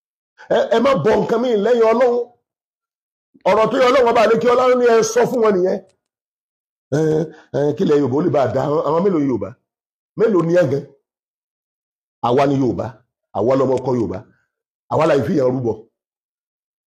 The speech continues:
Àwa la pààyàn, la gérí èèyàn, la fẹ́, la lu ẹ̀jẹ̀ èèyàn. Àwọn èèyàn sọ lóòrùn onímọ̀ tó tó ni wá. Bá a bá ń ṣe ọdún wa nínú ẹ̀sìn tàwa, ọjọ́ tà sí ni. Báwọn bá ń ṣe tiẹ̀, ìjà, hospital ó kù fún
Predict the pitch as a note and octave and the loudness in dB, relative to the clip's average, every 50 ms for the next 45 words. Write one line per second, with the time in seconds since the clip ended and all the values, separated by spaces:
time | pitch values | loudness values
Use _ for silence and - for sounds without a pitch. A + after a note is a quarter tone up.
0 | _ _ _ _ - C#3+ E3 E3+ F3+ D3 - - - F#3+ F3+ F#3+ F3 D#3 A#2 F#2 | _ _ _ _ -2 0 2 4 2 2 0 0 -2 0 0 2 2 0 -2 -2
1 | - F3 E3 C#3 B2 G#2+ C3+ F#3 F#3+ G3 G3 F#3+ F3+ E3 C#3+ A2 - - - _ | -2 -2 0 0 0 0 0 0 2 4 2 2 2 2 0 -2 -6 -12 -8 _
2 | E3+ F3+ E3+ C3+ F#3 F3+ F3+ - F3+ F#3 E3 E3 E3 D#3+ E3+ E3+ D3+ C3+ A#2 - | 0 0 2 2 0 -2 0 0 0 2 2 2 2 2 2 2 2 2 0 -2
3 | B2+ B2 A2+ A2 - - - _ _ _ _ _ _ _ _ _ _ _ _ _ | -2 -2 -2 -4 -6 -8 -12 _ _ _ _ _ _ _ _ _ _ _ _ _
4 | _ _ A#2+ C#3+ F#3 F3 E3 D3+ - - E3 F3+ G3 F3+ D#3 D3+ D#3 C#3+ A#2 B2+ | _ _ 0 2 2 2 2 0 0 -2 0 2 2 2 2 2 0 0 0 -2
5 | D3 E3 F3 D3 - C#3+ C3 C3 C3+ B2 A#2 B2 B2+ - - _ _ _ _ _ | 0 0 0 0 -2 -2 -4 -4 -4 -4 -4 -4 -6 -8 -14 _ _ _ _ _
6 | _ _ _ _ _ _ - C#3 C3+ C#3+ C#3+ C#3 C3+ - - - B2+ B2+ B2+ B2 | _ _ _ _ _ _ -4 -2 0 0 0 0 -2 -4 -4 -2 0 0 0 0
7 | C3+ C#3 B2+ A#2 B2 A#2+ B2 B2+ - - - _ _ _ _ _ _ _ _ _ | 0 0 0 0 0 -2 -2 -6 -10 -18 -20 _ _ _ _ _ _ _ _ _
8 | _ _ _ _ - C#3 D#3+ E3 D3 B2 - A2+ - - G#2 G2+ A2 A2+ A2+ - | _ _ _ _ -2 0 2 2 0 0 -2 -4 -4 -2 -2 -2 -2 -2 -6 -10
9 | - _ A#2+ B2 G2+ A#2 C3 C#3 C3+ - C3 - - - G#2 G2 F#2 G#2+ D3+ F3 | -8 _ -4 -4 -2 -2 -2 -2 -2 -4 -6 -6 -6 -6 -6 -6 -4 -2 -2 0
10 | C#3 C3 C3+ B2 - - A#2 - - A#2 A2 - - _ - A#2+ G#2 F2 - G#2 | 0 0 0 0 -2 -6 -8 -6 -4 -6 -6 -6 -10 _ -6 -6 -6 -6 -6 -8
11 | - - _ - A2+ A2 - F3 - C#3+ D3+ D3 - E3 - A2+ B2 C3 | -8 -12 _ -6 -6 -6 -4 -4 -2 -2 -2 0 -2 -6 -4 -2 -2 -2